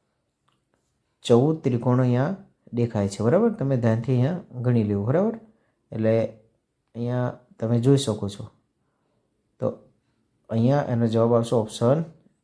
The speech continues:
સી, ચૌદ ત્રિકોણો છે, બરાબર. ચાલો મિત્રો, હવે આપણે આગળ જઈએ. શું જુદું પડે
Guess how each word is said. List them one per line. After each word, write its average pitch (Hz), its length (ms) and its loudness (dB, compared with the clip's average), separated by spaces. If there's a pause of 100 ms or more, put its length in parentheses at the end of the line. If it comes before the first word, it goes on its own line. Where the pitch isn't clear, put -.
(100)
સી, 127 420 -4 (640)
ચૌદ 139 340 2
ત્રિકોણો 110 460 0
છે, 101 140 -8
બરાબર. 185 300 2 (2250)
ચાલો 113 220 2
મિત્રો, 101 240 -6 (100)
હવે 120 160 2
આપણે 123 260 2 (260)
આગળ 120 320 2
જઈએ. 101 240 -6 (340)
શું 185 260 0
જુદું 131 300 4
પડે 120 220 4